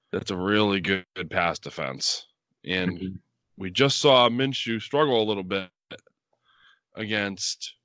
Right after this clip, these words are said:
Speaker 1: uh, a m-, much worse
Speaker 2: Denver.
Speaker 1: defense.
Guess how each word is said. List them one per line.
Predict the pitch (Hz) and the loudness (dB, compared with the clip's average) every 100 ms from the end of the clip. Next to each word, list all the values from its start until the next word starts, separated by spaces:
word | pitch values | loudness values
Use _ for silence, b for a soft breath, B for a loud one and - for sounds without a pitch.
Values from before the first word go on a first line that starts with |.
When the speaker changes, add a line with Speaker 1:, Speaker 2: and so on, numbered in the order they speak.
| _ _ _ _ _ - | _ _ _ _ _ -8
Speaker 1:
uh, | 104 95 95 87 _ _ _ - | -4 0 -2 -4 _ _ _ -8
a | |
m-, | 98 107 - - | -6 -6 -8 2
much | 143 143 | 2 6
worse | - 147 143 | 8 8 8
Speaker 2:
Denver. | - | 0
Speaker 1:
defense. | 85 - 67 - - - | -10 -14 -12 -8 -8 -10